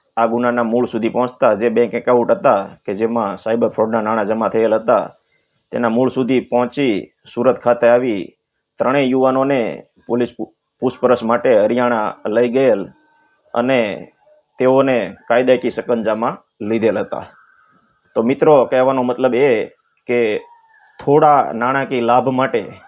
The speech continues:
પોતાનું બેંક એકાઉન્ટ અન્યને ભાડે આપવું એ આજના સમયમાં ખૂબ જ હાનિકારક અને નુકસાનકારક છે. તેમજ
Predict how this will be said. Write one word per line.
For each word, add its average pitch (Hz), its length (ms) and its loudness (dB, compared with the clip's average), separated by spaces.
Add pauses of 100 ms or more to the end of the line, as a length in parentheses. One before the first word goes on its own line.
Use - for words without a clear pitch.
(1080)
પોતાનું 123 580 2 (240)
બેંક 123 260 -2
એકાઉન્ટ 131 460 0
અન્યને 123 460 0 (200)
ભાડે 117 200 4
આપવું 120 580 0 (220)
એ 110 60 -4
આજના 117 340 0
સમયમાં 127 540 -2 (760)
ખૂબ 127 180 0 (100)
જ 117 60 2 (220)
હાનિકારક 127 580 0 (160)
અને 117 180 -4
નુકસાનકારક 120 600 -2
છે. 127 180 -4 (840)
તેમજ 143 340 2